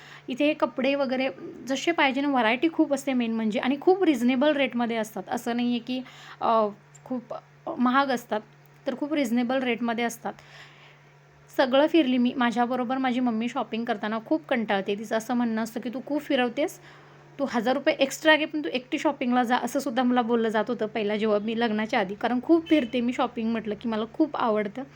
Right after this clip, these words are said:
आणि इथे मी ग्रेशूसाठी काही, अ, ड्रेस बघत होती, पण म्हणावे तसे मला आवडले नाहीत. So मी ग्रेशूसाठी काय नाही घेतलं, फक्त तिला एक हेअरबँड घेतला आणि खूप ऊन झालेलं आणि भूक पण खूप लागलेली आम्हाला, कारण सकाळी आम्ही नाश्ता करून निघालो होतो,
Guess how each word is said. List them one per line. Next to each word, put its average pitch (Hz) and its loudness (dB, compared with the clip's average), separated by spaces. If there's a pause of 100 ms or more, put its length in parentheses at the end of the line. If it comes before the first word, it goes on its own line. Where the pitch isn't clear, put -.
(480)
आणि 220 -4
इथे 254 -2
मी 285 2
ग्रेशूसाठी 277 0
काही, 285 0
अ, 247 0
ड्रेस 269 0
बघत 262 0
होती, 262 -2
पण 277 -4
म्हणावे 262 0
तसे 302 -2
मला 285 0
आवडले 240 2
नाहीत. 220 -2
So 262 -4
मी 262 0
ग्रेशूसाठी 262 -2
काय 247 2
नाही 247 -4
घेतलं, 220 -6
फक्त 240 -10
तिला 247 -2
एक 247 -4
हेअरबँड 233 -2
घेतला 247 0 (640)
आणि 240 -2 (460)
खूप 320 4
ऊन 277 4
झालेलं 220 2
आणि 226 0
भूक 254 0
पण 285 2
खूप 294 0
लागलेली 220 2
आम्हाला, 202 -4 (840)
कारण 240 2
सकाळी 254 6
आम्ही 262 2
नाश्ता 269 0
करून 285 0
निघालो 247 0
होतो, 254 -2